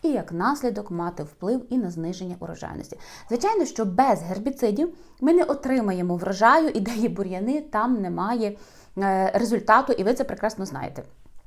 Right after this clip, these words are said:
Але також ми маємо знати і розуміти, в яких випадках які діючі речовини,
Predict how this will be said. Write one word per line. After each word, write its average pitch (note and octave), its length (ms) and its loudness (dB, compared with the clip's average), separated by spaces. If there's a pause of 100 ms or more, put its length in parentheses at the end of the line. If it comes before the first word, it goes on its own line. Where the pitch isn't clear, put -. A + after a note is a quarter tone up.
(380)
Але D#4 400 4
також C4+ 380 0
ми C4+ 80 0
маємо A3 520 0
знати F#3+ 460 -2
і C4 60 0
розуміти, B3+ 540 -2 (300)
в - 20 0
яких G3+ 300 0
випадках B3+ 480 0
які F#3 220 -2
діючі D4+ 400 -2
речовини, C4+ 540 -2